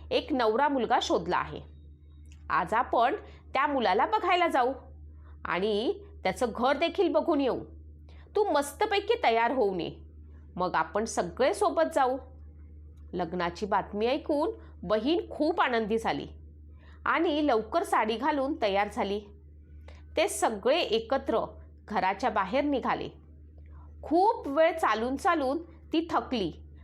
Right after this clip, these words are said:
आणि मोठ्या भावाला विचारू लागली, "दादा,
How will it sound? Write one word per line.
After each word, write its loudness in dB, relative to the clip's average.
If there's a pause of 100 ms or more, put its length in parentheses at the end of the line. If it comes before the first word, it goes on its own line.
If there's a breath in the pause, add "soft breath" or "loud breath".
(160 soft breath)
आणि 0
मोठ्या -2
भावाला 2 (160)
विचारू 0
लागली, 0 (880 loud breath)
"दादा, 4